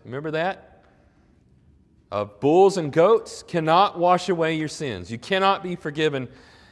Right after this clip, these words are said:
in that way. And then you got this beautiful picture at the end of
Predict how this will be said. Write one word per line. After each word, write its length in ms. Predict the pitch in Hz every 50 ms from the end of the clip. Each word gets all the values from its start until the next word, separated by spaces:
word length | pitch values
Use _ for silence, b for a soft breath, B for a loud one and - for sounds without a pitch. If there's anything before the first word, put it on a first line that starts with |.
| B B B
in 200 | - 139 143 143
that 200 | 147 151 151 120
way. 360 | 151 170 185 185 135 87 - - _ _ _ _ _ _ _ _ _ -
And 100 | - 107
then 260 | 120 143 160 180 190 175
you 80 | 160 156
got 180 | 175 170 160
this 160 | 151 139 123
beautiful 440 | 113 107 127 139 151 156 147 151 139
picture 400 | - - 156 135 - - 123 120
at 120 | 113 110 -
the 140 | 120 110
end 220 | 117 120 123 117 117
of 220 | 113 101 98 -